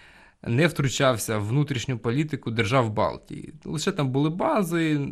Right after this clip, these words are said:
знаходилися війська і все. Ніякого втручання в внутрішню політику не було. Такий самий договір планував підписати Сталін із Фінляндією. Було всього три раунди переговорів. Е, в жовтні-листопаді тридцять дев'ятого року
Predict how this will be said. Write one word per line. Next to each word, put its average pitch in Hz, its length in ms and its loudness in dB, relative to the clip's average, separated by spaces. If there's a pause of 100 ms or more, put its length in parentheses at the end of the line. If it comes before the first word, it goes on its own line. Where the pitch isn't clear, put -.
(120)
знаходилися 131 1080 -2
війська 147 480 -2
і 165 100 0
все. 107 320 -4
Ніякого 151 440 0
втручання 151 460 0
в 139 40 0
внутрішню 135 300 0
політику 139 380 2
не 127 80 2
було. 127 300 -6
Такий 240 360 0
самий 175 340 0
договір 185 520 0
планував 160 500 0
підписати 131 720 -2
Сталін 165 720 2
із 139 360 0
Фінляндією. 101 800 0
Було 120 280 0
всього 120 280 -2
три 127 220 0
раунди 117 360 2
переговорів. 165 960 -2 (880)
Е, 117 360 4
в 113 120 2
жовтні-листопаді 135 920 2
тридцять 113 340 -4
дев'ятого 113 520 2
року 107 680 -2